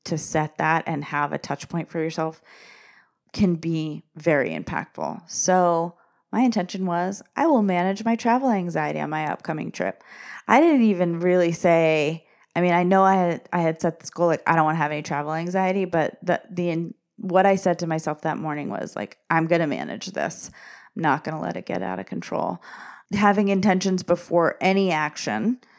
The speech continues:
has helped me personally and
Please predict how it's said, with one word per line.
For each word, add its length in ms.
has 220
helped 340
me 400
personally 840
and 520